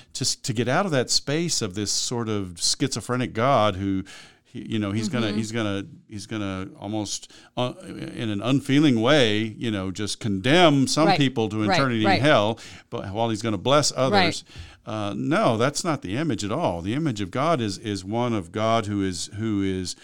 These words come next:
Speaker 1: he's, he's, he's a merciful God who reigns over all.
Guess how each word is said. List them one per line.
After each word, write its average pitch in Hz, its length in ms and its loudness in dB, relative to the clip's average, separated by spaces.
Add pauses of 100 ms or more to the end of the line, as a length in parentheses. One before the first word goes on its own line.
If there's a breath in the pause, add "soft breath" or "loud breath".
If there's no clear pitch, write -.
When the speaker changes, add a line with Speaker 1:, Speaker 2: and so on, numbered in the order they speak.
(460 loud breath)
Speaker 1:
he's, 110 400 -4
he's, 104 340 -4
he's 104 220 -4
a 101 60 -2
merciful 131 500 4
God 117 280 2
who 104 120 -2
reigns 143 420 4
over 98 320 0
all. 85 340 -6